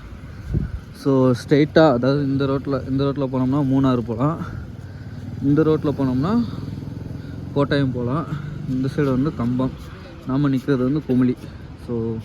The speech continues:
கம்பம், கோட்டாயம், மூணாறு. அதுக்கப்புறம் இந்த சைடு பார்த்தீங்கன்னா, ம்,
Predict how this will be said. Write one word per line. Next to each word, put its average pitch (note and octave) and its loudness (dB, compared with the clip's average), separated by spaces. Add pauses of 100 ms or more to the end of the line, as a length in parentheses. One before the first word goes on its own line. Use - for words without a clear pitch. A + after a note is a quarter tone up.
(520)
கம்பம், C3+ 0 (180)
கோட்டாயம், C3 0 (100)
மூணாறு. A2+ 0 (460)
அதுக்கப்புறம் B2+ 2
இந்த C#3 4
சைடு C#3 2
பார்த்தீங்கன்னா, D#3 2 (2250)
ம், C3 -2